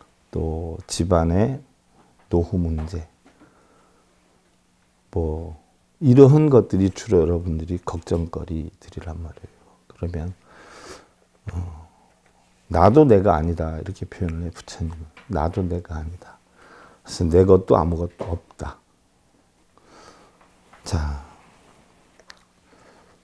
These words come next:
강원도에 산불이 났어요. 음,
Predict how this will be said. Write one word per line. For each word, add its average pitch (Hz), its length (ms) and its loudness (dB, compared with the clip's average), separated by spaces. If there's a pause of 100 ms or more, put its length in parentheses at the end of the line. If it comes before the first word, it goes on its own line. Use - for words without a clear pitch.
(1400)
강원도에 92 1080 4
산불이 95 520 -6
났어요. 90 680 -4 (2500)
음, 85 340 -10